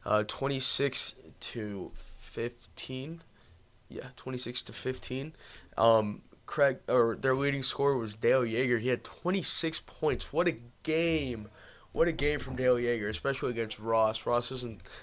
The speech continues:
um, one of the worst teams right now. Um,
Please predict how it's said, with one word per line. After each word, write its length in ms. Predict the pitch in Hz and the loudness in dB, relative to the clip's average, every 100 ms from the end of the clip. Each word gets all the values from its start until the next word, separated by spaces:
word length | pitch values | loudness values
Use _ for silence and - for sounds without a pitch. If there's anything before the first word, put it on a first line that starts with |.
| - - - | -18 -12 2
um, 340 | 110 110 110 | 6 6 4
one 80 | 127 | 2
of 80 | 123 | 4
the 60 | |
worst 360 | 113 113 113 - | 4 2 0 -4
teams 360 | - 117 110 113 | -4 -4 -2 2
right 180 | 107 | 2
now. 380 | 110 107 107 110 - - - - - | 2 2 2 0 -8 -20 -20 -20 -8
Um, 640 | 123 107 110 113 110 107 | 0 4 6 6 4 0